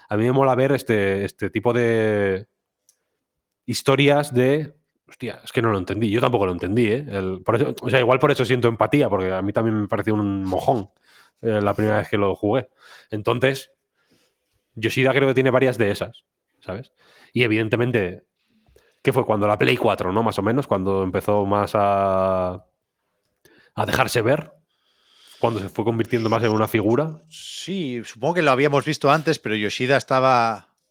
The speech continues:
Speaker 2: con, con el otro, ¿cómo es? Adam Boyce, creo. En el mítico vídeo que se ha recordado también estos días de cómo se comparte un juego con PlayStation cuatro.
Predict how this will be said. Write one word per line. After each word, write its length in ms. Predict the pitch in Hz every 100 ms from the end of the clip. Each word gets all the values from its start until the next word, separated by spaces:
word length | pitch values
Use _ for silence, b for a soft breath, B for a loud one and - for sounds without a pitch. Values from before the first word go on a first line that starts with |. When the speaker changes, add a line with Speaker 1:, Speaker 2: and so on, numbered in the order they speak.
| _
Speaker 2:
con, 340 | - 101 95 95
con 180 | - 95
el 100 | 90
otro, 180 | 117 107
¿cómo 160 | 110 120
es? 160 | -
Adam 280 | 107 117 95
Boyce, 340 | 107 131 - -
creo. 200 | 123 _ B B B B
En 180 | 113 113
el 140 | 104
mítico 380 | 104 120 120 135
vídeo 280 | 127 131 120
que 100 | 110
se 120 | 113
ha 40 |
recordado 420 | 107 107 104 113 104
también 240 | 101 107
estos 260 | 101 110 95
días 240 | 123 107
de 140 | 107
cómo 180 | 98 123
se 100 | 127
comparte 400 | 120 107 120 117
un 60 | 107
juego 180 | 120 107
con 120 | 92
PlayStation 400 | 107 - 95 95
cuatro. 280 | 90 82